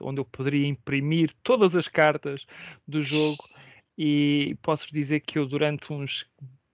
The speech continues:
bons quinze dias in-, ininterruptamente eu tive a que fazer corte,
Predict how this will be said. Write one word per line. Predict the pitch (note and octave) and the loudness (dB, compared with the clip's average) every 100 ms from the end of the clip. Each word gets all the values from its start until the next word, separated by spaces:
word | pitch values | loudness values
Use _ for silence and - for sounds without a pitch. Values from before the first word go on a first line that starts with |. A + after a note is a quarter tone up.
| - | 0
bons | D#3+ G3 F#3+ | 4 4 0
quinze | - G3+ F3+ | 4 4 4
dias | E3 E3+ D#3+ D3 - - | 2 4 2 0 -8 -2
in-, | D#3 D#3+ E3+ - | 4 4 4 2
ininterruptamente | D#3 F3 F#3+ - - - E3+ E3 D3+ - - | 4 6 6 4 -10 0 2 4 2 0 -4
eu | C#3+ | -2
tive | - - D#3 D3 | 0 2 2 2
a | |
que | - | -4
fazer | - C#3 C#3+ C#3 | -4 2 4 4
corte, | - C#3+ C3 - | 4 2 2 -10